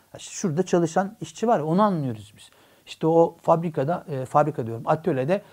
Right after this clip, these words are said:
çocuk işçinin on altı saat çalışmasını anlıyorum ben. Babasının da on altı saat çalışmasını anlıyorum. Falanca burjuvanın evinde, e, o on sekiz saat hizmetçilik yapan kadını anlıyorum diyor.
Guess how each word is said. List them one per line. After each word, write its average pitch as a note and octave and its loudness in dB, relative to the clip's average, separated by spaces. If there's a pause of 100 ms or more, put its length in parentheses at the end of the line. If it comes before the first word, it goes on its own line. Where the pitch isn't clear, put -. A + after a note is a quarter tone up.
(380)
çocuk F3+ 0
işçinin E3+ -6
on E3+ 2
altı E3 4
saat F#3+ 0
çalışmasını F#3 -2
anlıyorum D3 0
ben. A#2+ -6
Babasının D#3 -4
da D3 -2
on E3 -2
altı D#3 -4
saat E3+ -6
çalışmasını F3 -6
anlıyorum. C3 -6 (320)
Falanca F3 6
burjuvanın E3+ 2
evinde, D#3 -4 (600)
e, C3+ -8
o D#3+ -6
on E3+ 0
sekiz D#3+ -4
saat E3+ 4
hizmetçilik D#3+ -4
yapan F3+ 0
kadını G#3 4
anlıyorum C#3 2
diyor. F#2+ -14